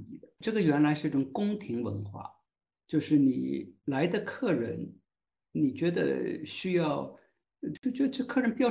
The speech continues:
重要，你要么去尊重他，或者要么就是因为他很重要，所以你要怎么样白显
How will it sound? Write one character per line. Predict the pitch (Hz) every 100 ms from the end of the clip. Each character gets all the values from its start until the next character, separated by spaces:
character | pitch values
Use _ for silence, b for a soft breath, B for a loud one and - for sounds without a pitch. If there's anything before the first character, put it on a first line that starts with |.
| 240
重 | - 285
要， | 151 120 127
你 | 147
要 | 156 220
么 | 180
去 | 170
尊 | 175 262 254
重 | 254 143
他， | 139 139 135
或 | - 190
者 | 151
要 | 165 202 190
么 | 165
就 | 151 147
是 | 160
因 | 156
为 |
他 | 160 175
很 | 175 104 -
重 | 240 165 117
要， | - 107
所 | - 156 147
以 |
你 | 117 120
要 | 147 135 127 - b _ _ _ -
怎 | 123
么 |
样 | 143 139 -
白 | 120 185
显 | - 120 110